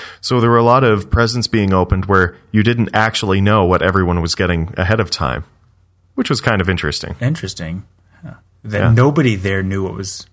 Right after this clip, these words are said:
Speaker 2: what was in the package.
Speaker 1: Yeah,
Speaker 2: Is that what
Speaker 1: it's
Speaker 2: you're, is that what you mean?
Speaker 1: Or in some cases, yeah. But, like, I was watching a bunch of
Speaker 2: Yeah.
Speaker 1: presents that I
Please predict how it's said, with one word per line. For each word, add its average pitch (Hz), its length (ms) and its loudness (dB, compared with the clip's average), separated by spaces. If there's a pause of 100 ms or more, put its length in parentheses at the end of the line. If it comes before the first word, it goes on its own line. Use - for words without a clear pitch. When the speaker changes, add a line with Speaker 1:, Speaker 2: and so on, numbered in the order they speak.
Speaker 2:
what 98 140 -10
was 95 180 -10
in 92 140 -8
the 95 80 -8
package. - 540 -12 (920)
Speaker 1:
Yeah, 135 340 2
Speaker 2:
Is 110 60 -4
that 107 60 2
what 104 60 0
Speaker 1:
it's - 120 -4
Speaker 2:
you're, 104 260 -4
is 110 100 -6
that 110 80 0
what 101 120 -4
you 107 60 -2
mean? 131 240 0
Speaker 1:
Or 120 420 4
in 131 300 0
some 117 240 -2
cases, 90 380 -2
yeah. 78 180 0
But, 95 100 0
like, 98 280 2
I 104 180 4
was 101 280 0
watching 92 360 2
a 90 60 2
bunch 92 200 0
of 87 100 -2
Speaker 2:
Yeah. 85 200 -6
Speaker 1:
presents 95 380 -2
that - 120 0
I 107 160 2